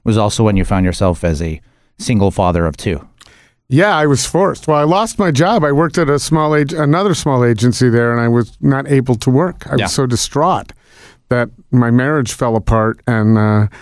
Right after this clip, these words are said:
Speaker 2: I wasn't really just so distraught about I have full custody of a four and seven-year-old and have to figure out how to make this work, but I was, I was, you know,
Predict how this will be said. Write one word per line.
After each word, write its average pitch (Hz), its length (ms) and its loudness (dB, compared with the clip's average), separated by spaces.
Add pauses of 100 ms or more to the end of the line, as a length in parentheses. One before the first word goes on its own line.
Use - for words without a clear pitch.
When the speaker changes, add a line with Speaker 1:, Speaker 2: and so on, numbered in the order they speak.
(140)
Speaker 2:
I 165 60 -2
wasn't 277 300 2
really 214 160 4
just 175 180 0
so 180 140 0
distraught 151 400 -2
about 135 340 -2
I 127 140 -2
have 123 340 0
full 147 220 -2
custody 139 460 0
of 117 80 0
a 117 60 0
four 147 280 0
and 143 100 -2
seven-year-old 120 720 2
and 113 140 2
have 113 200 0
to 113 100 -2
figure 120 240 0
out 113 100 0
how 113 120 0
to 110 100 2
make 113 240 2
this - 200 -2
work, 117 360 0 (580)
but 127 100 -2
I 123 60 0
was, 113 260 -4 (140)
I 120 160 -2
was, 113 200 2
you 135 140 2
know, 113 300 0